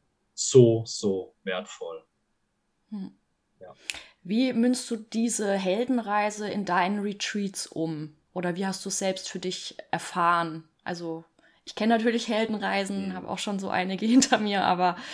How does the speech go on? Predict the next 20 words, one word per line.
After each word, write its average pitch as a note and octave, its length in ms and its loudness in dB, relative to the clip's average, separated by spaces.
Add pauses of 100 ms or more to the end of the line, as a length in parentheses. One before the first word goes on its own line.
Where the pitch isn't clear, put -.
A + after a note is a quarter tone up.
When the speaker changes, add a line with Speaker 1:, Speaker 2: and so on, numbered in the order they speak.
(280)
Speaker 2:
ähm, F3 280 -2
wie, F#3 260 -2
wie F#3+ 120 -4
kann F#3+ 180 0
ich F3+ 100 -4
mir F#3 80 -2
das F3 180 -4
bei E3 140 -4
Männern D#3 360 -2
in - 100 -4
den F3 140 -2
Männerkreisen E3 640 -6
vorstellen? - 800 -10
Speaker 1:
Mhm, G#2 360 -4
das G2 220 -8
kann A2 300 -6
ganz G#2+ 460 0
unterschiedlich A2+ 840 4
individuell G2+ 600 0
sein. G2 260 -8